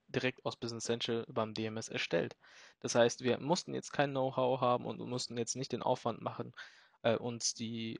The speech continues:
äh, SharePoint-Seite, äh, direkt manu-, äh, ja, manuell aus dem SharePoint zu erstellen oder auch die Azure Blob Storage Anbindung, äh, aus Azure, äh, zu starten, sondern wir konnten diese direkt nahtlos in Business Central über das D M S durchführen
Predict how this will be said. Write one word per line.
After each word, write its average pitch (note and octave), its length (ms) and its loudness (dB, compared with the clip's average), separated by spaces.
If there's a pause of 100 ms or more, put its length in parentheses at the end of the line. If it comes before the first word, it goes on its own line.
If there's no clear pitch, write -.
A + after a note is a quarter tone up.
(120)
äh, B2 80 -2
SharePoint-Seite, B2+ 920 4 (340)
äh, A#2 200 -2 (400)
direkt A#2+ 240 2
manu-, A2+ 240 -2
äh, A#2+ 160 2
ja, A2 140 4
manuell A#2 440 4
aus C#3+ 180 4
dem C#3+ 100 -6
SharePoint B2+ 400 2
zu - 80 0
erstellen A2+ 560 0
oder A#2+ 260 4
auch A2 340 2
die - 320 -8
Azure A2+ 300 2 (160)
Blob C#3+ 220 2
Storage - 320 0
Anbindung, B2 560 -4 (420)
äh, A2 120 6
aus - 300 0
Azure, C#3+ 420 4 (360)
äh, A#2 160 4
zu - 140 -4
starten, A2+ 340 0
sondern A2 320 -4
wir A#2 60 -10
konnten C3 280 -4
diese C3 240 -2
direkt C#3 360 -2
nahtlos A#2+ 560 -2
in B2+ 360 -6
Business A#2 320 -6
Central A#2+ 380 -2
über C3 200 0
das A#2 180 0
D A2 100 -6
M G#2+ 120 -8
S - 180 -12
durchführen D3 540 -4